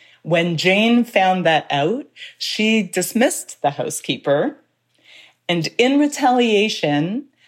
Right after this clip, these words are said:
the housekeeper's son denounced Jane to the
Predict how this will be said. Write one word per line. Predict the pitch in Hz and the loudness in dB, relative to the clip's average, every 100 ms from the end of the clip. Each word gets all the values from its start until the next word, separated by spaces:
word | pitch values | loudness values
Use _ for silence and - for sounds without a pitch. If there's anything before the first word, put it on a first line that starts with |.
| _ 175 | _ -4
the | |
housekeeper's | 170 196 202 - 214 214 170 151 | 0 0 -2 -4 -2 0 -2 -2
son | - - 226 269 160 143 165 240 330 _ - _ _ - | -10 0 2 4 2 0 -4 -6 -8 _ -20 _ _ -4
denounced | 170 170 180 185 202 214 - - - - | -2 0 2 4 2 0 -6 -12 -16 -4
Jane | 180 175 160 156 151 151 | 0 2 2 2 0 -4
to | - 147 | -4 -2
the | 160 147 143 143 - | 0 0 0 -2 -4